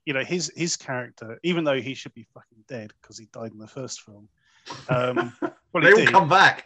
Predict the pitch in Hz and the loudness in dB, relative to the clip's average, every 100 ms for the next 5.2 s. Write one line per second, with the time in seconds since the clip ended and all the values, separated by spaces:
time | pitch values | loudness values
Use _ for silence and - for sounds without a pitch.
0 | - 151 180 - 156 156 120 135 135 143 | -6 -4 -2 0 0 0 -2 -6 -12 -12
1 | 143 143 147 156 160 170 185 190 151 165 | -12 -10 -6 -4 -4 -4 -4 -2 -4 -4
2 | 165 135 117 123 131 120 117 117 117 135 | -4 -4 -8 -12 -16 -16 -18 -18 -12 -8
3 | 175 139 117 131 147 _ 202 214 165 190 | -6 -6 -8 -16 -20 _ -12 -6 -6 -4
4 | 202 170 190 190 185 - - 196 196 156 | -8 -6 -4 -4 -10 -18 -14 -12 -12 -14
5 | 156 160 | -16 -18